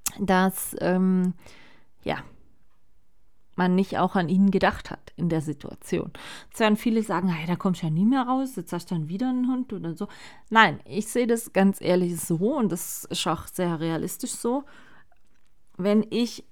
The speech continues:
sagen wir mal, ich hole Anfang zwanzig fünfundzwanzig einen weiteren Hund. So, zwanzig fünfundzwanzig wird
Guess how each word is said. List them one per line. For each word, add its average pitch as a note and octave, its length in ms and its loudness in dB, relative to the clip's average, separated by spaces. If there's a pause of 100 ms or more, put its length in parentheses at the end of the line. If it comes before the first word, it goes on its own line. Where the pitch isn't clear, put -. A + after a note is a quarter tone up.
sagen A#3+ 340 2
wir A3 100 4
mal, G3 300 4
ich - 200 -6
hole G3 400 2
Anfang F#3+ 380 0
zwanzig F3+ 440 -6
fünfundzwanzig F#3 920 -4 (480)
einen F3 200 -2
weiteren F3 600 0
Hund. D#3 440 -4 (720)
So, C#3+ 420 -4 (840)
zwanzig G#3 420 -2
fünfundzwanzig G3 1400 0
wird F3 380 -4